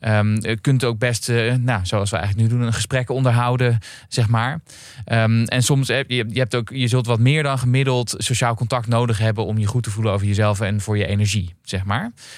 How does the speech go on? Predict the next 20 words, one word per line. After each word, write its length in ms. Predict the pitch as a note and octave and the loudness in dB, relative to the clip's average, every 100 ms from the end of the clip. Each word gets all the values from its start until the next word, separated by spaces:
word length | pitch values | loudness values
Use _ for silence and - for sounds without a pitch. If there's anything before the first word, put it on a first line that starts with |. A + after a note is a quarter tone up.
| - | -10
In 140 | G#2 A#2 | -4 2
ieder 140 | B2 | 4
geval 200 | C#3 C3+ | 4 2
een 80 | B2 | 0
stuk 180 | D3 C3 | 0 0
meer 460 | C3+ C3+ C3 C3 | 0 2 2 0
dan 160 | A#2+ A#2+ | 0 0
mensen 280 | A#2+ A2+ A#2 | 2 0 0
die 140 | A2 | 0
heel 140 | G#2+ | 0
erg 120 | A2 G2+ | 0 -2
aan 120 | G2+ | -4
het 140 | G#2 | -6
introverte, 840 | - B2 A#2+ G#2+ G2 F2+ - F2+ F2+ - | -6 -2 0 0 -2 -4 -6 -8 -10 -8
aan 160 | G2+ | -4
de 60 | G#2 | -4
introverte 400 | G2 G2 F#2+ - | -4 -4 -6 -4
kant, 320 | G2 F2+ - | -4 -4 -6
ehm, 380 | - F#2 F2 F2+ | -6 -6 -6 -8
scoren. 640 | F2 - A#2 A2 G#2 G#3+ | -8 -2 0 0 0 -4